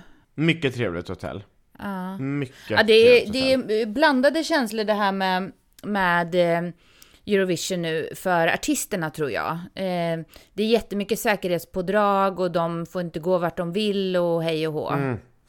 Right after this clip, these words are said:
Speaker 1: Det är lite läskigt. Någonstans så
Speaker 2: Ja.
Speaker 1: tycker jag ju att det har blivit läskigare och läskigare med större folksamlingar,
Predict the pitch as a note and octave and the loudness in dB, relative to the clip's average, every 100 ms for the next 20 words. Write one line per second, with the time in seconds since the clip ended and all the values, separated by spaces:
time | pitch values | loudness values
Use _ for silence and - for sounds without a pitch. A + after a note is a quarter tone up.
0 | - D3 C#3 F3+ D#3+ A3 B3+ B3 - D3+ | -16 -14 2 4 4 2 2 0 0 2
1 | D#3 D3+ - E3+ - - _ - E3 F3+ | 2 0 -2 -4 -4 -20 _ -8 -2 4
2 | G#3+ C4 C4 - G2+ G2 D3+ G3 - - | 4 4 0 -4 -2 -2 -4 -4 -6 -6
3 | - D#3+ D3 C#3 - G3+ G3+ G3+ D3 A2+ | -6 -2 0 0 -2 -2 -2 0 2 4
4 | G#2+ G#2+ G#2+ B2+ A#2 A#2 A#2 C#3 G2+ G2 | 2 0 -2 -2 -2 -2 -2 -2 -2 0
5 | A2+ E3+ E3 - - G#2 F#2+ G2 G2 - | 0 0 -2 -6 -6 -8 -4 -2 -2 -4
6 | A#2 B2+ F3 - - - A#3+ G#3 A2+ F#2 | -2 0 -2 -2 -4 -4 -4 0 0 0
7 | B2 - - A#2+ C3+ - B2+ G#2 G2 G#2 | -4 -8 -8 -2 -2 0 0 0 -2 -6
8 | - C#3 B2 - - F#3 G3+ C3 F#2+ F#2 | -6 -6 -6 -6 -4 -2 -2 -2 -2 -2
9 | F#2 | -4